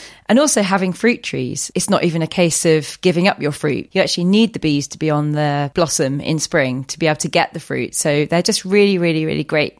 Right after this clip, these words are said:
resources for wildlife, particularly peaches, plums and apricots, actually, because they're really early flowering.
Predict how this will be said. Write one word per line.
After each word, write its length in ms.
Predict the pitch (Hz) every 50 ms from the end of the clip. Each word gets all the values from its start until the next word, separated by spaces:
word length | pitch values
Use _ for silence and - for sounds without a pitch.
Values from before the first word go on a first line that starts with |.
| _ _ -
resources 580 | 165 175 151 170 170 170 156 - - 127 -
for 120 | - - 156
wildlife, 640 | 156 160 160 160 - - 101 101 104 143 - - - - - - - - - -
particularly 420 | - - - - - - - 208 185
peaches, 460 | - - 220 220 - - - 180 -
plums 340 | - - 185 170 175 151 156
and 60 | 175
apricots, 480 | 185 - - - - 147 - - - 113
actually, 320 | - - - - 101 110
because 260 | - - - - 156
they're 220 | - 170 160 165 151
really 420 | 160 165 175 175 165 160 165 165
early 220 | 165 160 156 160
flowering. 600 | 156 - 170 156 156 160 165 170 180 202 226 220